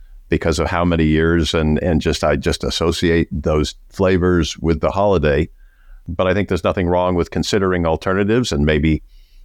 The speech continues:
having less turkey is one of the answers.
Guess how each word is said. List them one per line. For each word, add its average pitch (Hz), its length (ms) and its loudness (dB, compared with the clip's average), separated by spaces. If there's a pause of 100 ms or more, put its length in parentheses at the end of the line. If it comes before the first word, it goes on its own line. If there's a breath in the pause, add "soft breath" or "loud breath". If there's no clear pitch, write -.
(220)
having 82 300 0
less 98 220 0
turkey - 400 -2 (420)
is 76 180 0
one 78 140 0
of 67 100 0
the 73 140 2
answers. 69 500 -2